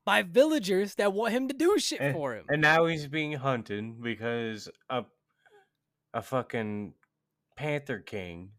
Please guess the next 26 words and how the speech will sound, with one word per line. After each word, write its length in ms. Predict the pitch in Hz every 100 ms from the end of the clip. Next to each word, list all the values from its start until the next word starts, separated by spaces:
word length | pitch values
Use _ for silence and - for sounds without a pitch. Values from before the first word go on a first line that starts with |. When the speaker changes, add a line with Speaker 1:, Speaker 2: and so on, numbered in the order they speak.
| _ 107
Speaker 2:
needs 340 | 113 120 120
his 180 | 123 107
fucking 460 | 123 113 117 104
milk, 340 | 95 85 90 -
and 120 | 101
his 200 | 98 98 -
fucking 380 | 113 - 107
table 480 | 104 131 117 98 92
has 260 | 98 101 98
no 180 | 101 98
third 360 | - 104 101
leg 380 | 101 95 82 80 _ _ _ _ 104
or 80 |
fourth 400 | 101 - 107 -
leg. 340 | 104 87 85 - _ _ _ _ _ _ _ _ _ _ _ _ _ _ _ _ _
Speaker 1:
And 140 | 170
what's 180 | 180 233
Speaker 2:
And, 80 | 113
uh, 20 |
Speaker 1:
funny 240 | 196 311 269
about 340 | 143 135 -
this 380 | 135 143 - - _ _ _ 185
is 180 | 170
Conker 560 | - - 175 214 185 139
the 140 | 151
entire 1040 | 160 - - - 190 202 233 247 247 262